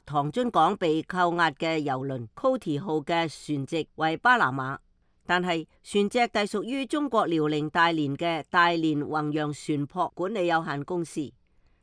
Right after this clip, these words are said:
十一月喺麗水港扣留嘅方向永嘉號情況更為複雜。方向永嘉號喺香港註冊，但係船主係廣東番禺嘅方向海運。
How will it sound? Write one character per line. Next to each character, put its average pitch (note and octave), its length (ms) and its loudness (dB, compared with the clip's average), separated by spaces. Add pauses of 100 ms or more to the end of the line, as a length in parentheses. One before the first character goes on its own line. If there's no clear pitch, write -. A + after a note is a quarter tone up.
十 E3+ 140 -4
一 F3+ 200 -2
月 D3+ 160 0 (340)
喺 A3 220 2
麗 G#3 160 2
水 G#3 200 -2
港 G#3 360 2
扣 G#3 200 -2
留 D3+ 200 0
嘅 F3+ 240 0
方 C4+ 320 0
向 G#3 200 0
永 F#3 260 0
嘉 A#3 200 6
號 D3+ 300 0
情 D3+ 300 -6
況 F#3+ 240 2
更 F3 180 0
為 C3+ 160 -2
複 F#3 200 -10
雜。 B2+ 220 -2 (520)
方 C4 280 0
向 G3 200 2
永 F3 180 0
嘉 A3 180 4
號 F#3 120 -2
喺 E3+ 260 -4
香 A3 160 -4
港 E3+ 180 -4
註 E3 200 -6
冊， B2 200 -8 (400)
但 G3 160 -2
係 G3 160 -4
船 D#3 220 -2
主 F3 120 -8
係 A3 260 -2
廣 F3 240 -2
東 A#3 220 -2
番 C4+ 260 -2
禺 C#3 180 -2
嘅 D#3+ 240 0
方 A3+ 320 4
向 E3 180 0
海 D3+ 200 -2
運。 D3 260 -4